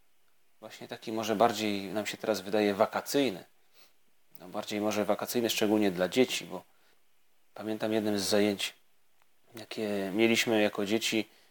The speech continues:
gdy czasem jeździliśmy nad morze, było rzucanie,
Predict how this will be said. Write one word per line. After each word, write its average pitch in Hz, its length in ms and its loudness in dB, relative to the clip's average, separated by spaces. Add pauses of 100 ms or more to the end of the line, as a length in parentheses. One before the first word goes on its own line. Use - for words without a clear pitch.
(140)
gdy 101 240 -10
czasem 101 300 -6
jeździliśmy 104 420 -4
nad 104 160 -2
morze, 139 340 6 (400)
było 113 180 -10
rzucanie, 113 680 4